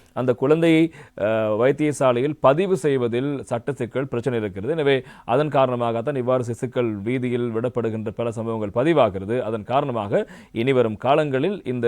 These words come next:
பிறப்புச் சான்றிதழில் தாய் தந்தை விவாகமானவரா என்று கேட்கின்ற அந்த கேள்வியை இல்லாமல் ஒழிப்பதற்கான நடவடிக்கை மேற்கொள்ளப்படும். அதனூடாக இந்த சிசுக்கள் வீதியில் விட்டுச் செல்லப்படுவது தவிர்க்கப்படும். ஒரு தாயின் அரவணைப்பில்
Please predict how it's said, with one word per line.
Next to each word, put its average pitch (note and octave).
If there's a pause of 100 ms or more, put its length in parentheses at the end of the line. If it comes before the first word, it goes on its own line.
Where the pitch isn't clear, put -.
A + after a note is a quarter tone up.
பிறப்புச் C3+
சான்றிதழில் A#2+ (240)
தாய் C#3+
தந்தை D3+
விவாகமானவரா B2+ (180)
என்று A#2
கேட்கின்ற B2+
அந்த G#2+
கேள்வியை D#3 (160)
இல்லாமல் A2+
ஒழிப்பதற்கான G#2 (340)
நடவடிக்கை A2+
மேற்கொள்ளப்படும். G#2+ (120)
அதனூடாக A#2+ (380)
இந்த A#2+
சிசுக்கள் C#3+
வீதியில் E3
விட்டுச் C3
செல்லப்படுவது A2
தவிர்க்கப்படும். G#2
ஒரு A2
தாயின் A#2
அரவணைப்பில் B2